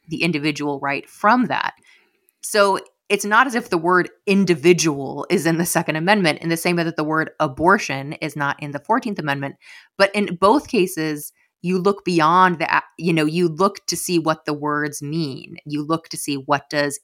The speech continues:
equal protection mean? What does liberty mean? And so to say that one right gets to be supercharged, gun rights,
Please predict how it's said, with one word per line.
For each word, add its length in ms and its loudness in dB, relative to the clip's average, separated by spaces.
equal 260 -10
protection 540 -12
mean? 200 -16
What 140 -10
does 160 -12
liberty 500 -10
mean? 360 -16
And 140 -2
so 200 4
to 120 -4
say 320 0
that 220 2
one 380 2
right 320 0
gets 260 -2
to 80 -12
be 140 -6
supercharged, 1040 -6
gun 220 2
rights, 560 -6